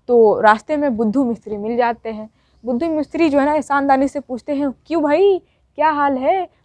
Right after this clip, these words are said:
आजकल कहीं काम कर रहे हो कि नहीं? कहाँ लगे हुए हो? कहाँ काम कर रहे हो?" तो एहसान दानिश बोलते हैं कि, "नहीं, आज मैं कहाँ कहीं लगा हुआ हूँ,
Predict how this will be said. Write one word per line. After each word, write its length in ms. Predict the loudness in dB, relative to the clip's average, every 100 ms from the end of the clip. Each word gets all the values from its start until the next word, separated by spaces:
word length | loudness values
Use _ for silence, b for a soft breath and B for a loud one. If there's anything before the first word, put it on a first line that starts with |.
| -6
आजकल 320 | -4 -4 -6
कहीं 260 | -4 -6 -4
काम 240 | -2 -2
कर 140 | -2 0
रहे 160 | 2
हो 140 | 2 0
कि 160 | -2
नहीं? 320 | -4 -2 -6 -10 _ _ -14
कहाँ 200 | -4 0
लगे 240 | 2 2 0
हुए 240 | 0 0
हो? 240 | 0 -2 -4
कहाँ 240 | -6 -4
काम 240 | 0 0 2
कर 140 | 0
रहे 200 | 2 0
हो?" 180 | 0 0 -4 b b b
तो 60 | -6
एहसान 360 | -6 -4 -2
दानिश 280 | 2 2 2
बोलते 320 | 0 -2 0 -4
हैं 220 | -4 -8
कि, 140 | -6
"नहीं, 640 | -2 0 0 -2 -2 -2 0
आज 220 | 0 0
मैं 180 | -2 -2
कहाँ 280 | -4 -4 -6
कहीं 240 | -4 -2
लगा 220 | -2 0
हुआ 260 | -2 -4 -4
हूँ, 240 | -4 -8